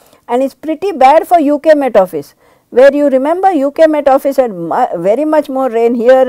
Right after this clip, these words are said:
and n-, almost no rain here, whereas the opposite is true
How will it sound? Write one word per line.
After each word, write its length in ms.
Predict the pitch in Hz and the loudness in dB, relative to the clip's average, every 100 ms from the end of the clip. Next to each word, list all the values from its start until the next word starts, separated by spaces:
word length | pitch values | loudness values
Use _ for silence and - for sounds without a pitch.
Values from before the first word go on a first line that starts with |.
| 233 | 0
and 200 | 202 - | -2 -10
n-, 160 | - 175 - | -14 -14 -6
almost 360 | 190 220 240 | -6 -4 -4
no 220 | 208 208 220 | -2 -2 -2
rain 200 | 202 185 220 | -4 -4 -2
here, 260 | 247 202 _ _ _ | 0 -2 _ _ _
whereas 340 | - 214 233 226 | -4 0 0 0
the 140 | 226 - 196 | 0 0 0
opposite 420 | 254 269 302 269 254 | 4 2 2 -4 -8
is 80 | - | -8
true 300 | 208 160 | -8 -8